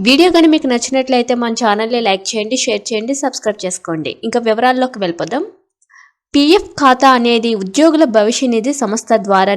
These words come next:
నిర్వహించబడే ఒక పొదుపు పథకం. ఇది ఉద్యోగుల పదవి విరమణ కోసం ఉద్దేశించబడింది. ప్రతి నెల ఉద్యోగి జీతం నుండి కొంత మొత్తం పీఎఫ్ ఖాతాలో జమ చేయబడుతుంది.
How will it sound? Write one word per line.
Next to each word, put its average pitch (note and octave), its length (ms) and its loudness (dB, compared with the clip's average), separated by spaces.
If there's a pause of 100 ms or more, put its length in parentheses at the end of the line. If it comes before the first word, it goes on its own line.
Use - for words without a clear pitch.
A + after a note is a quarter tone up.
నిర్వహించబడే G#3 800 0 (120)
ఒక G3+ 140 -2 (100)
పొదుపు C4+ 280 -2 (100)
పథకం. E3+ 340 -6 (440)
ఇది A3+ 120 2 (100)
ఉద్యోగుల D#4 460 2 (100)
పదవి B3+ 400 2
విరమణ A#3+ 360 0 (120)
కోసం A3 260 0 (120)
ఉద్దేశించబడింది. G3+ 960 -2 (380)
ప్రతి A3 280 4 (120)
నెల B3 220 4 (100)
ఉద్యోగి A#3 420 0 (100)
జీతం G#3+ 360 0
నుండి G3+ 280 -2 (100)
కొంత G#3+ 200 -2 (160)
మొత్తం G3 300 0 (380)
పీఎఫ్ D4 380 2
ఖాతాలో A3 400 0 (100)
జమ A3 140 0 (120)
చేయబడుతుంది. F#3 640 -2